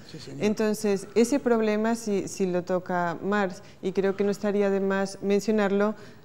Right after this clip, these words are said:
Speaker 2: eh, asumiendo que simultáneamente eso no implica que tengamos que hacer otro tipo de Estado, si,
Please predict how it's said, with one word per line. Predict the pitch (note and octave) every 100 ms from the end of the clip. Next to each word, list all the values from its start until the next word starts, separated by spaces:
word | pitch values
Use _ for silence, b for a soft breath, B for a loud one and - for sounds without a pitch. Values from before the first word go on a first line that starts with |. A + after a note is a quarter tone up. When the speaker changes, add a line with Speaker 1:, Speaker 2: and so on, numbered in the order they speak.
| -
Speaker 2:
eh, | - F#3 F3+
asumiendo | F3+ F3 F3+ G#3+ B3 F#3 F3
que | F#3+ F#3
simultáneamente | F#3 F#3 F3+ E3+ F3+ F#3+ G3 G3 G3 G#3 G#3+ G#3 B
eso | - G3+
no | G3
implica | F#3+ G3 F#3+
que | F#3
tengamos | F3 F3 F#3
que | F3+
hacer | E3+ F3+ -
otro | F#3 F#3 F3
tipo | E3+ F3
de | E3
Estado, | E3 G#3
si, | F3 E3+